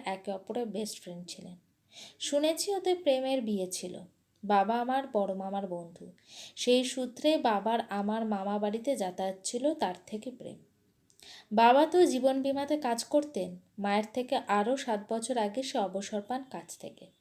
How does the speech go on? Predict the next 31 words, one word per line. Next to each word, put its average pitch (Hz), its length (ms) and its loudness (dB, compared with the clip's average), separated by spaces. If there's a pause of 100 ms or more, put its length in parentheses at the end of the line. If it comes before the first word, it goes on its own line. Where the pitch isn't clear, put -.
(600)
বাবার 226 360 8
মাঝে 285 300 -2
মাঝে 330 340 2
একটু 277 280 2
আধটু 277 360 2
কাশি 226 460 -2
ছাড়া 285 280 0
আর 285 60 0
কোনো 285 260 -4
শারীরিক 220 540 -4
অসুবিধা 220 520 -2
ছিল 240 300 -4
না। 175 160 -8 (880)
মায়ের 233 340 4
বাবার 330 320 4
সম্বন্ধে 330 500 -2
একটাই 285 400 4
অভিযোগ 254 460 2
ছিল, 214 380 2
ঘরে 226 400 4
কোনো 277 320 -4
কাজে 214 320 0
একটু 262 240 -4
হেল্প 185 240 -4 (120)
করে 175 220 -8
না। 175 220 -14 (380)
চাকরি 208 380 2
থেকে 233 220 -4
অবসর 202 360 -2
নেওয়ার 226 320 -2
পর 226 280 0